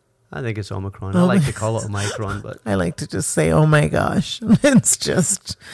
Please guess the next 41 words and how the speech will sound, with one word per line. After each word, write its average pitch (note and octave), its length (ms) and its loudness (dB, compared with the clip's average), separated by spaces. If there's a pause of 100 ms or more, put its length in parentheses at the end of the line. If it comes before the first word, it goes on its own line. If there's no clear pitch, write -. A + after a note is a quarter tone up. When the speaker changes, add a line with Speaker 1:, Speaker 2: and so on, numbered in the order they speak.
(300)
Speaker 2:
enough, F3 920 4
people. C#3 480 -2
Enough. D#3+ 1200 4 (800)
And G#2 240 -2
Speaker 1:
Um, G2+ 260 -6
what B2 160 -4
else? F#2+ 260 -10
What B2 100 -6
other G#2 180 -8
restaurants? G2 500 -10
We C3 60 -10
did, A#2 240 -8
uh, A#2 220 -4
breakfast B3 460 -8
was B2+ 140 -8
pretty - 220 -12
nice G#2 280 -12
every G#2+ 180 -10
morning. G#2 400 -10 (320)
Speaker 2:
Breakfast G3 420 0
was F#3+ 140 0
Speaker 1:
Yeah. F#3+ 60 2
Speaker 2:
amazing. F3+ 640 -2 (220)
Speaker 1:
Twenty C3 360 -6
eighty-seven A#2 720 -8
is A#2+ 80 -16
the A#2+ 60 -10
name A2 180 -6
of G#2 60 -6
that - 160 -10
little - 180 -12
restaurant A2+ 500 -8
that G#2+ 140 -12
does A2 420 -10
the A2+ 80 -6
breakfast. - 720 -12
I A#2+ 80 -8
guess B2 240 -4
Speaker 2:
Great. - 100 -6
Speaker 1:
that's, - 260 -10
uh, G#2+ 320 -6